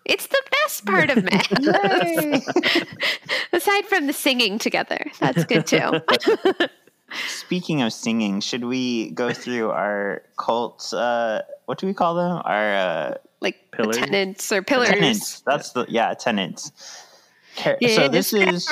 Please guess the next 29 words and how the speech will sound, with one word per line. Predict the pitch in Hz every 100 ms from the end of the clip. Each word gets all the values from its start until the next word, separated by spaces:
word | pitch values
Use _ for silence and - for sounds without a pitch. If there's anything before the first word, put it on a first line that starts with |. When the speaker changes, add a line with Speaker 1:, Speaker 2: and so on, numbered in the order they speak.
| 269
Speaker 1:
a | 277
charismatic | 294 - 247 254 254 208 214 - 180 175 - 147 - 254
leader. | 285 269 311 285 262 277 269 175
Speaker 2:
<laughs> | - 160 -
So | - 147 135
we'll | 135
talk | - 151 160 - - - _
about | 120 120 120 113 113 107 - - -
the, | 104 101 101 98 95 -
um, | 92 95 92 -
Adolfo | 107 113 - 131 139 - 98 98 85 -
sect | - - 120 - - -
of | 107 107
this | 101 -
religion. | 95 95 90 92 98
Again, | 110 113 107 110 101
we | 107
are | 104
not | 113 -
talking | 123 120 110
Speaker 1:
Yes. | 101 -
Speaker 2:
about |
the | - -
whole | 220 143
religion | 110 101 190 92
itself. | 90 - - 58 - - _ _
So | - - 143 92 -
charismatic | 156 151 156 147 147 -
leader. | 101 85 87 143